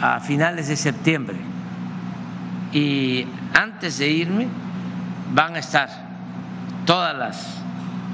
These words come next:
instalaciones para la Guardia Nacional con los diez mil elementos de la Guardia Nacional. Este es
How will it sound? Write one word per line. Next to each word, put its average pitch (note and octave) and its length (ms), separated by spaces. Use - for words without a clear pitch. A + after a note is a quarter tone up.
instalaciones C#3+ 840
para B2 220
la A#2+ 120
Guardia B2+ 600
Nacional C3+ 560
con F#3+ 240
los D#3 220
diez C3 300
mil D3 400
elementos B2 800
de A2+ 100
la A#2 100
Guardia A#2 420
Nacional. G2+ 360
Este G#3+ 220
es - 160